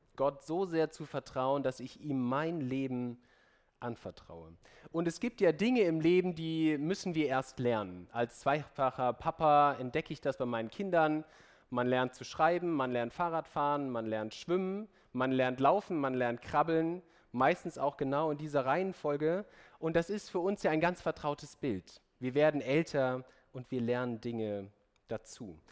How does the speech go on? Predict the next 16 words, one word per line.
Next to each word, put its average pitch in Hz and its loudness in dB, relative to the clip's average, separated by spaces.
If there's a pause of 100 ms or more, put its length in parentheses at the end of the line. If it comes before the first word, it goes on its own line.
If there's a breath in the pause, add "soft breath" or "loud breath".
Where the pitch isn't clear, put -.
(440 loud breath)
Doch 151 2
ich 185 -4
glaube, 202 6
es - -4
gibt 202 -4
eine 170 0
einzige 208 0
Sache 202 2
in 165 -2
unserem 151 2
Leben, 151 0
wo 156 -2
das 156 0
genau 180 2
andersrum 139 -2
ist. - -20